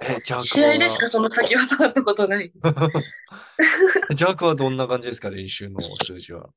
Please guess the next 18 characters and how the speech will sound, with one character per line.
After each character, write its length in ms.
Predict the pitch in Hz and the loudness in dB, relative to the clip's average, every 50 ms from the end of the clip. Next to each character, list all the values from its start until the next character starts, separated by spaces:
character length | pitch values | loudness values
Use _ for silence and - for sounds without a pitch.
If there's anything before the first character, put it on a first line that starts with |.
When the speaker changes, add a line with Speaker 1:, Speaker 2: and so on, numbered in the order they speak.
| _ - | _ -4
Speaker 2:
ジ 80 | 302 | -4
ャ 40 | 320 | -4
ー 20 | 330 330 - _ _ _ _ - | -4 -6 -12 _ _ _ _ -6
ク 100 | - 302 302 302 302 311 381 427 440 381 | -4 -4 -4 -4 -2 0 2 2 4 4
は、 220 | 294 226 196 - - | 4 2 2 0 -2
え 220 | - 196 190 185 | 0 0 2 0
っ 80 | 180 180 | -2 -2
と、 680 | - - 180 180 175 175 175 175 170 170 - - - _ _ _ - - _ _ _ _ _ _ _ _ _ _ - | -2 0 2 2 2 2 2 0 0 -2 -4 -6 -10 _ _ _ -18 -18 _ _ _ _ _ _ _ _ _ _ -4
百 260 | - 269 269 277 277 | -2 0 0 2 0
十 220 | 254 262 269 262 269 | 2 4 4 4 4
六 300 | 294 294 294 226 214 196 | 4 2 2 2 2 2
ぐ 100 | 185 175 | 4 2
ら 120 | 175 175 | 2 0
い 20 | |
ま 100 | 175 175 | 0 -4
で 80 | 170 170 | -8 -4
じ 100 | 160 - | 0 2
ゃ-、 160 | 175 175 180 | 2 2 0